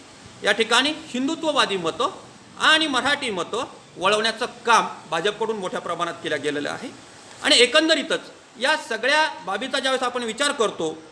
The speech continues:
किंवा प्रचारातील जे काही महत्त्वाचे जे काही मुद्दे होते, त्या मुद्द्यांचा ज्यावेळेस आपण विचार करतो, त्यावेळेस सर्वच राजकीय पक्ष कमी अधिक प्रमाणात तेच ते, तेच मुद्दे पुन्हा पुन्हा जनतेसमोर मांडताना आपल्याला दिसून आले.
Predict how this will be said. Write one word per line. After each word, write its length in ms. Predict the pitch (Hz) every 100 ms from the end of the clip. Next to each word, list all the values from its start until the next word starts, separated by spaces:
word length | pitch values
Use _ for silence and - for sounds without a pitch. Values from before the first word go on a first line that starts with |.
| -
किंवा 140 | - 277
प्रचारातील 540 | 269 226 269 277 294
जे 80 | 277
काही 260 | 285 285 285
महत्त्वाचे 440 | 240 240 247 254
जे 60 | 262
काही 120 | 262
मुद्दे 320 | 240 240 214
होते, 200 | 277 220
त्या 140 | 220 262
मुद्द्यांचा 460 | 233 196 262 269
ज्यावेळेस 240 | 277 285 277
आपण 520 | 277 269 269 269 269 175
विचार 300 | 202 277 262
करतो, 480 | 247 214 180 165 - - - - - -
त्यावेळेस 400 | 240 269 277 285 294 294 294 -
सर्वच 340 | 208 220 294 302
राजकीय 520 | 269 220 202 196 170
पक्ष 360 | 175 165 - 285 392 - - - -
कमी 220 | 233 311
अधिक 260 | 294 220 220
प्रमाणात 520 | 220 196 170 170 254 - - -
तेच 260 | 269 294 -
ते, 100 | 269
तेच 340 | 269 247 269
मुद्दे 380 | 233 214 160 185
पुन्हा 500 | 196 - - 226 240
पुन्हा 260 | 302 254 240
जनतेसमोर 520 | 214 208 208 214 202
मांडताना 420 | 190 180 170 185
आपल्याला 360 | 180 151 175 180 - - 175
दिसून 360 | 151 160 147
आले. 180 | - -